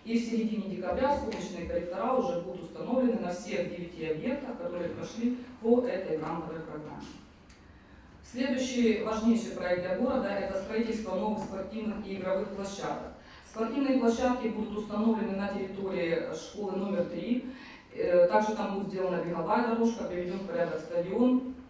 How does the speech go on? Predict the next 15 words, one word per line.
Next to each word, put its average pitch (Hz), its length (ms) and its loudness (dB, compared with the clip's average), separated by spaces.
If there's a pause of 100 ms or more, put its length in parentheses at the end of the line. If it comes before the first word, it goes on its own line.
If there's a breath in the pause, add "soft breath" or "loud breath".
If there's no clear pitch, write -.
(320 loud breath)
И 233 120 4
еще 254 320 4
одна 220 140 2
спортивная 196 460 -4
площадка 220 520 -2
будет 196 260 -4
установлена 220 500 0
на 190 160 -4
территории 220 400 -2
коммунального 190 560 0
учреждения 214 560 2
Центр 220 300 -2
социальной 190 480 -4
реабилитации 175 580 -4
детей-инвалидов. 175 840 -4